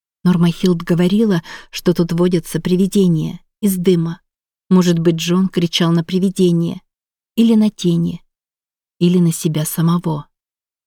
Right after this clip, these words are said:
Духи приносят весть из того света, но, похоже, не особо любят слушать. Джон кричал с такой болью, с таким отчаянием. Кто-то же должен был его услышать.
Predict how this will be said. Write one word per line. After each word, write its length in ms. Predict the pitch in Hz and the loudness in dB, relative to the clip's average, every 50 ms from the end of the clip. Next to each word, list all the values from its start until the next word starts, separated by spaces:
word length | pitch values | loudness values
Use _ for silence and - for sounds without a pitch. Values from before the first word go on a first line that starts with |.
| _ _ _ _ _ | _ _ _ _ _
Духи 300 | 160 156 160 - - 170 | -2 -2 -2 0 -2 -6
приносят 500 | - - 165 160 165 165 - - 156 - | -4 -2 0 0 0 0 -2 -4 -6 -6
весть 320 | 151 147 156 160 - - - | -2 -4 -4 -4 -4 -8 -10
из 80 | 131 | -12
того 260 | - - 165 151 165 160 | -4 -4 -2 0 0 -2
света, 560 | - - - 156 165 170 165 - 165 156 - - - - - - - _ _ - | -2 -6 -4 -2 -2 -2 -2 -4 -8 -10 -10 -12 -18 -20 -20 -20 -20 _ _ 0
но, 160 | 175 165 160 | 0 0 0
похоже, 580 | - 151 143 - - 190 185 175 - - - - _ _ _ | -2 -6 -6 -6 -6 -8 -6 -4 -6 -6 -8 -12 _ _ _
не 160 | 185 185 180 | 2 2 4
особо 360 | 175 170 - - 190 170 156 | 2 0 0 -2 -2 0 0
любят 320 | 151 165 160 160 170 175 - | 0 -2 0 0 -2 -4 -4
слушать. 680 | - - 196 175 160 - - 156 - - - - _ _ _ _ _ _ _ _ - | -4 -4 -2 -2 -2 -4 -8 -10 -12 -14 -20 -20 _ _ _ _ _ _ _ _ -2
Джон 280 | 180 160 170 170 170 165 | 0 2 4 4 4 2
кричал 400 | - 175 180 - - 185 170 175 | 2 -2 -4 -2 -2 -2 -2 -2
с 100 | - - | -4 -2
такой 300 | - 175 160 - 185 175 | -4 -4 0 2 2 2
болью, 500 | 160 156 165 165 175 175 165 175 175 165 - _ | 2 2 0 0 0 0 -2 -2 -6 -6 -10 _
с 100 | - - | -16 -2
таким 340 | - 180 170 - 180 170 | 0 0 2 2 2 2
отчаянием. 800 | 160 165 - - - 202 196 196 190 180 175 165 156 151 160 - _ _ _ _ _ _ | 2 -2 -2 -2 -2 0 2 2 2 2 0 0 -2 -4 -8 -12 _ _ _ _ _ _
Кто-то 320 | - - - 208 - - 165 | -20 -4 -2 -2 0 0 0
же 120 | 147 175 | 0 0
должен 440 | 170 165 202 196 180 165 160 160 160 | 2 2 2 2 2 2 0 0 0
был 140 | 151 160 165 | -2 0 -2
его 220 | 170 165 180 175 | 0 0 0 0
услышать. 680 | 175 - - - 202 196 180 - - 151 - - - _ | -2 -2 -4 -2 0 0 0 0 -4 -8 -10 -12 -20 _